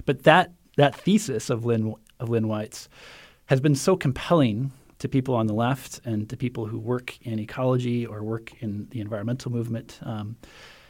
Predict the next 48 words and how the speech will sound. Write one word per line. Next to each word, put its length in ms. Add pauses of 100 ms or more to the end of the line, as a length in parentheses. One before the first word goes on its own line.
(200)
partly, 280
be-, 200
sadly, 400
because 200
they 80
look 200
around 640
and 180
they 320
see 260
ample 260
evidence 280
for 100
that 220
in 80
our 100
own 120
time. 460
That 200 (180)
I 120
was, 340 (280)
just 200
as 220
a, 120 (320)
as 140
an 60
aside, 580 (240)
one 120
of 60
these 140
often 300
sobers 440
me. 120
I 80
was 180
in 80
Cambridge 480
at 80
a 60
conference 800
on 440
environment 480
or 40
climate 280
change 260
more 100
generally, 480 (500)
and 260